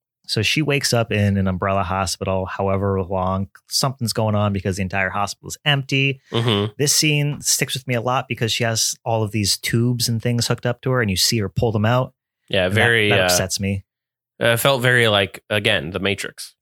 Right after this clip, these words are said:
Speaker 1: Yeah.
Speaker 2: Like Neo waking up in the, in the slime.
Speaker 1: Yeah, yeah. And
Speaker 2: Except, um, instead of being fully naked like Neo, she's wearing a couple of little paper towels.
Speaker 1: <laughs> Or as you call them, napkins.
Speaker 2: Yeah, taped to the front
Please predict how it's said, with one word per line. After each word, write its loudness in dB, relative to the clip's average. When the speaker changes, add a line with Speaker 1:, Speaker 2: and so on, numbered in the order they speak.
Speaker 1:
Yeah. -4
Speaker 2:
Like 0
Neo 4
waking 0
up 0
in -2
the, -2
in -2
the -4
slime. -2
Speaker 1:
Yeah, -2
yeah. 0
And 0
Speaker 2:
Except, 0
um, 2
instead 2
of -2
being 2
fully 0
naked 0
like 0
Neo, 2
she's 2
wearing 2
a 0
couple 0
of 2
little 0
paper 2
towels. 0
Speaker 1:
<laughs> -8
Or 0
as 0
you 0
call 0
them, -2
napkins. -2
Speaker 2:
Yeah, 4
taped 0
to 0
the 0
front 0